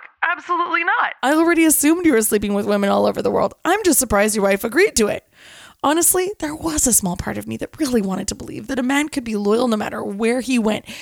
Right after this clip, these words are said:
Speaker 2: just for the simple fact that he loved and respected his woman. But here I was, with more confirmation that a man is only as loyal as his options. So anyways,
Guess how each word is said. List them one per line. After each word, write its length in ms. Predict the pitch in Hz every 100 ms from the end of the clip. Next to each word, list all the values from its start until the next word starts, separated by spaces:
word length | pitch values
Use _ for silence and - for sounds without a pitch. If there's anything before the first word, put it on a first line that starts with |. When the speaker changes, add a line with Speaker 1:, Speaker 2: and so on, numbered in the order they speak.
| -
Speaker 2:
just 240 | 320 359
for 80 | 359
the 100 | 294
simple 360 | 254 294 302 427
fact 260 | - 277
that 80 | 269
he 100 | 220
loved 380 | 202 226 277 277
and 120 | -
respected 480 | 208 180 247 285 294
his 160 | 240 220
woman. 300 | 226 - 233
But 200 | 226 226
here 220 | 233 339
I 140 | 466 466
was, 380 | 392 392 359 - - -
with 180 | - 180
more 340 | 180 185 269
confirmation 680 | 359 403 392 370 311 294 254
that 100 | 208
a 40 |
man 260 | 190 202 208
is 240 | - 202 -
only 360 | 202 269 302 -
as 120 | 190
loyal 400 | 175 190 214 240 _ -
as 300 | 196 202 - _ -
his 320 | 202 180 180 _ _
options. 540 | 196 - - 233 247 - - - -
So 140 | - 370
anyways, 380 | 339 196 -